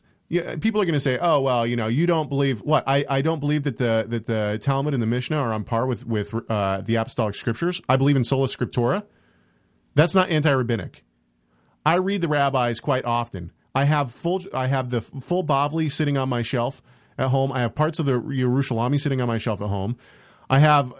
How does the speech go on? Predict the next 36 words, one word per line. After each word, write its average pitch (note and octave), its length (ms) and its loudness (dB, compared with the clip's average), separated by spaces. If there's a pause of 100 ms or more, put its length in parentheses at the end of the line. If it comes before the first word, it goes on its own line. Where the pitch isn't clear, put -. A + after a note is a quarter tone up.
access D#3 400 -2
to D3+ 120 0
both D3 260 0
of D#3 40 -6
them D3 160 2
in B2+ 60 2
Accordance A#2+ 380 -2
Bible G#2 240 0
software. G#2+ 500 -2
I - 40 4
read G3+ 160 2
them G3 140 2
all F3+ 180 0
the E3 80 -4
time. C#3+ 360 0 (1080)
And F3+ 120 6
not A3 100 6
only A3+ 140 4
that, F3+ 200 2
but C3+ 120 -6
people A3+ 240 0
have C#3 160 2
left F3+ 260 0 (180)
our D3+ 140 0
congregation B2 880 -2
specifically D#3+ 560 -2
because C#3 340 -2
we D3 140 0
hold D#3+ 300 0
to C#3 100 -2
too F3 200 0
much D3+ 180 0
rabbinics, B2 520 -2
in A#2 60 -2
their G#2+ 140 -2
opinion. F2 420 -6